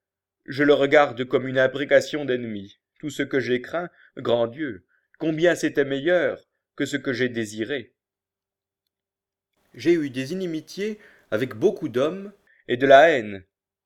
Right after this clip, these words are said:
Je suis revenu à la bonne intelligence, si toutefois elle peut exister entre les méchants. C'est de moi-même que je ne suis pas encore ami. J'ai apporté tous mes soins à me tirer de la foule et à me distinguer par quelques bonnes qualités.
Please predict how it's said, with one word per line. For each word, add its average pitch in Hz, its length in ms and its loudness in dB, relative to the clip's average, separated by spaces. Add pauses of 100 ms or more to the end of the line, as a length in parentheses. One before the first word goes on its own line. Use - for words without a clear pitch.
(220)
Je 135 140 -12
suis 147 200 -4
revenu 123 360 0
à 120 40 2
la 120 80 4
bonne 123 200 -2
intelligence, 123 920 -8 (600)
si - 140 -18
toutefois 143 340 2
elle 120 120 0
peut 139 100 0
exister 131 440 -4
entre 143 200 -4
les 139 100 -2
méchants. 156 400 -10 (1000)
C'est - 160 -2
de 170 100 6
moi-même 151 600 2 (580)
que 131 100 -2
je 123 120 -4
ne 123 80 -6
suis 127 180 -12
pas 120 280 4
encore 110 340 0
ami. 98 360 -6 (1200)
J'ai 170 220 4
apporté 180 640 0
tous 214 140 -10
mes 180 180 -2
soins 180 420 -6 (400)
à 117 100 4
me 151 160 -2
tirer 180 320 2
de 160 80 0
la 143 140 6
foule 165 500 -8 (260)
et 120 120 4
à 120 100 10
me 123 140 0
distinguer 147 680 2
par - 240 0
quelques 113 280 -2
bonnes 123 280 2
qualités. 101 580 -6